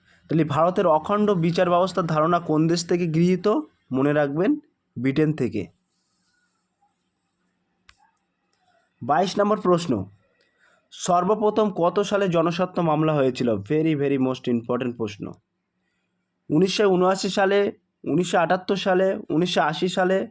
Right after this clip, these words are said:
উনিশশো একাশি সালে। বাইশ নম্বর প্রশ্নের ক্ষেত্রে কিন্তু সঠিক উত্তর হয়ে যাবে উনিশশো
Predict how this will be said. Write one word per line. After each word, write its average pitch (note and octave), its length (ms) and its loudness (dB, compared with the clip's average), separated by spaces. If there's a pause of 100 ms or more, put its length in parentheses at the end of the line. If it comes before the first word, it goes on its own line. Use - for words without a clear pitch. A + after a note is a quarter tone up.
(100)
উনিশশো E3+ 320 0
একাশি D3+ 380 0
সালে। G#2+ 320 -4 (2250)
বাইশ D3 280 0
নম্বর G3+ 180 0
প্রশ্নের G3+ 260 -2
ক্ষেত্রে G#3+ 280 0
কিন্তু G3+ 220 0
সঠিক F#3+ 360 -2
উত্তর G#3 200 -2
হয়ে F#3 80 4
যাবে F3 320 2 (720)
উনিশশো F3 440 2